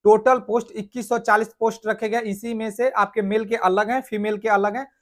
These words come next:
ट्रेड वाइज अलग हैं, स्टेट वाइज अलग है, ठीक है ना, जो कि टोटल पोस्ट इक्कीस सौ चालीस रखे गए हैं। मेल के लिए अलग पोस्ट रखे गए हैं, फीमेल के लिए अलग रखे गए हैं, ट्रेड वाइज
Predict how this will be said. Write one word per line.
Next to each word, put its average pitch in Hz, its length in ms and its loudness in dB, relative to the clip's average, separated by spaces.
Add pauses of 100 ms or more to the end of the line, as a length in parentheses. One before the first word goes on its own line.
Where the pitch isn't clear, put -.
(380)
ट्रेड 240 200 6
वाइज 240 260 4
अलग 202 380 2
हैं, 269 220 -4 (140)
स्टेट 247 300 4
वाइज 254 220 4 (120)
अलग 185 280 4
है, 143 100 -2
ठीक 233 200 -6
है 277 80 4
ना, 170 180 -2 (1120)
जो 214 120 0
कि 247 140 -2
टोटल 226 360 4
पोस्ट 240 360 -2
इक्कीस 220 300 -6
सौ 233 100 -2
चालीस 226 340 0
रखे 226 280 -2
गए 220 80 -4
हैं। 247 200 -2
मेल 208 320 -2
के 220 160 -2
लिए 220 160 0
अलग 202 340 0
पोस्ट 220 260 -4
रखे 214 200 -2
गए 214 80 -4
हैं, 240 100 -4
फीमेल 202 340 -8
के 208 140 -4
लिए 208 120 0
अलग 196 260 2
रखे 214 220 -4
गए 226 80 -8
हैं, 247 80 -8
ट्रेड 202 260 -2
वाइज 240 180 0